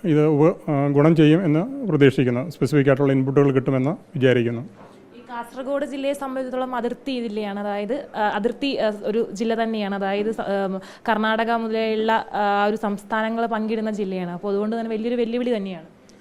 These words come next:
Speaker 1: അതെ, അതെ, അതെ. അത് സ്പെസിഫിക് ആയിട്ട് ഇൻ-, ഇൻഫർമേഷൻ കിട്ടാത്ത ഒരു സാഹചര്യമുണ്ട്. ആ, കൂ-, ഇപ്പം നമ്മൾ കൂട്ടായ ശ്രമത്തിലൂടെ, ആ, റവന്യൂ വകുപ്പ്, അതേപോലെ, ആ, ഉം, മറ്റേ ലേബർ ഡിപ്പാർട്ട്മെന്റ്, പോ-, പോലീസ് വകുപ്പ്, അതേപോലെ ഈ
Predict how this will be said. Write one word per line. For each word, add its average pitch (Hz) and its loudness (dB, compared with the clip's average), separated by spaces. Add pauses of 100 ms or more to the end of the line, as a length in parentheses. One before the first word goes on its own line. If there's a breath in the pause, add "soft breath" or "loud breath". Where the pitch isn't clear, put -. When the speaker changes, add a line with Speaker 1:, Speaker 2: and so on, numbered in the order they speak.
(500 soft breath)
Speaker 1:
അതെ, 127 6
അതെ, 107 0 (160)
അതെ. 117 4
അത് 143 8
സ്പെസിഫിക് 170 6
ആയിട്ട് 170 8
ഇൻ-, 165 6
ഇൻഫർമേഷൻ 165 6
കിട്ടാത്ത 165 6
ഒരു 180 8
സാഹചര്യമുണ്ട്. 156 4 (720 soft breath)
ആ, 131 4
കൂ-, 156 2
ഇപ്പം 151 2
നമ്മൾ 147 6
കൂട്ടായ 156 8
ശ്രമത്തിലൂടെ, 151 4 (140)
ആ, 135 0
റവന്യൂ 135 4
വകുപ്പ്, 139 4
അതേപോലെ, 135 4 (680 soft breath)
ആ, 127 2
ഉം, 131 -2
മറ്റേ 123 2
ലേബർ 131 6
ഡിപ്പാർട്ട്മെന്റ്, 131 4
പോ-, 139 2
പോലീസ് 139 6
വകുപ്പ്, 135 8
അതേപോലെ 139 6
ഈ 143 4